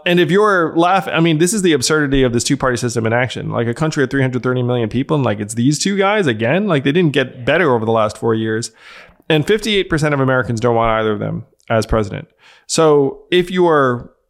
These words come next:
us and you look at it and say, "Well, like, what does it take to actually run a third-party presidential candidate?" And the answer is ballot access in all fifty states, which costs approximately forty million dollars,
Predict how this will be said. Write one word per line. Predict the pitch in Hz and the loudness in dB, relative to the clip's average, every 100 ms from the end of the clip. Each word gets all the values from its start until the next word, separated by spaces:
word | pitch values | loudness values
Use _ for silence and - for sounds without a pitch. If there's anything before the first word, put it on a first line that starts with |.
| _ - - | _ -10 -4
us | 175 127 113 - | -2 0 -2 -2
and | 131 | 0
you | 139 | 2
look | 160 156 | 2 2
at | 131 | 0
it | 120 | 0
and | 113 | 0
say, | 117 110 | 2 4
"Well, | 113 117 117 | 2 2 0
like, | 113 110 | -2 -2
what | 117 113 | -2 -2
does | 117 | -2
it | 123 | -2
take | 123 123 | -2 -2
to | 139 131 127 123 - - | 0 2 0 -4 -14 -6
actually | 110 113 135 131 | -4 -2 0 0
run | 120 123 139 | 2 0 0
a | |
third-party | 135 156 151 214 294 92 - - | 0 -2 0 -2 -4 -8 -16 -6
presidential | 123 113 110 107 113 110 113 - - | -2 0 -2 -4 -4 -6 -10 -14 -4
candidate?" | 120 107 104 - _ - - _ - | -4 -2 -6 -10 _ -20 -20 _ -2
And | 147 | 0
the | 151 170 | 2 0
answer | 202 190 160 | -2 0 2
is | 143 135 120 | 2 2 0
ballot | 120 127 151 160 | 0 0 2 0
access | 160 - 170 175 - | 0 -2 -2 -2 -2
in | |
all | 113 127 | 0 0
fifty | 156 156 185 | -2 -6 -6
states, | - 113 113 - - - - - _ | -4 -2 -2 -6 -12 -18 -20 -20 _
which | - 135 131 - | -2 0 0 -2
costs | 147 151 - | 0 0 -2
approximately | - 135 131 - 123 120 | -2 0 -2 -4 -4 -4
forty | - 139 147 | 0 0 0
million | 143 143 | 0 0
dollars, | 139 131 135 135 143 - | 0 0 0 -2 -6 -8